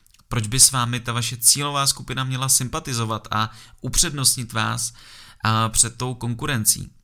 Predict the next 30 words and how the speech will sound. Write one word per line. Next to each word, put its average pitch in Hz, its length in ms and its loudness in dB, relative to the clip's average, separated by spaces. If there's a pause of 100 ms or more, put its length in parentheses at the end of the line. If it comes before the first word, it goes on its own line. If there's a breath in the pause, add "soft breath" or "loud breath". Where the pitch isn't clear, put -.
Takže 131 200 -2
je 156 40 -2
to 151 120 -4
opravdu 160 320 -4
důležitý. 165 600 -6 (200)
Jo? 113 160 -2
V 120 80 -6
neposlední 147 580 -2
řadě 139 420 -4 (280)
je 127 120 -2
dobrý, 127 540 -4 (280 loud breath)
opravdu 131 340 -2
dobrý 127 440 -4
a 123 40 -2
důležitý 127 680 -4
zároveň 117 560 -2 (440 loud breath)
podívat 139 480 -2
se, 131 320 2
v - 60 -16
čem 139 240 2
budete 151 300 -4
mít 135 220 -4
navrch 113 400 -4
od 120 120 0
vaší 113 280 -2
konkurence, 131 840 -2
pokud 110 200 -4
teda 113 240 0
nemáte 110 400 0
nějaký 110 540 -2